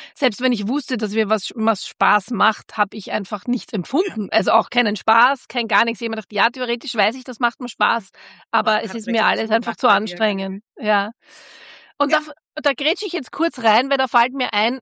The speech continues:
Speaker 1: <clears throat> da könnte man jetzt die Manuela Linsheim abspielen. Die Manuela Linsheim ist Schauspielerin und Puppenspielerin, ist jetzt auch sehr oft in Deutschland unterwegs.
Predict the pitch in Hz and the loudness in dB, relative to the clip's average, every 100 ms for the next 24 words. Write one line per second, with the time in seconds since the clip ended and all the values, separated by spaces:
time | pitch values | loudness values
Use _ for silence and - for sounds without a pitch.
0 | - 415 294 269 240 269 294 320 262 240 | -4 2 2 4 0 2 -2 0 0 0
1 | 220 247 226 214 208 208 196 247 - 190 | -2 -2 0 2 2 2 0 -4 -2 -2
2 | 190 190 - - 254 349 240 220 214 208 | 0 -4 -4 -6 -6 -2 2 4 4 4
3 | 202 202 208 220 196 185 - - 202 - | 4 2 0 0 0 0 -2 -4 -4 -8
4 | 269 269 262 202 - 196 233 - 262 262 | -8 -6 -6 -8 -12 -12 -12 -10 -10 -8
5 | 262 254 233 247 220 196 - 226 226 233 | -6 -6 -4 -2 -2 -2 -4 -4 -4 -8
6 | 214 165 - - 190 185 208 214 262 - | -4 -4 -4 -6 -6 -6 -6 -6 -6 -10
7 | - | -20